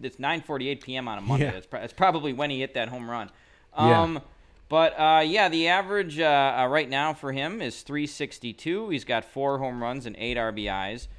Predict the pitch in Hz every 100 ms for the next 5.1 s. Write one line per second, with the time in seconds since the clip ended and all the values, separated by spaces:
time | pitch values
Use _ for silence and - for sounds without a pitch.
0 | - - - 147 151 151 196 196 160 180
1 | 170 135 175 - - - - 131 120 143
2 | 127 123 120 120 113 110 107 104 - -
3 | 160 170 165 160 - 113 - 180 170 180
4 | 170 135 123 127 113 117 143 143 156 139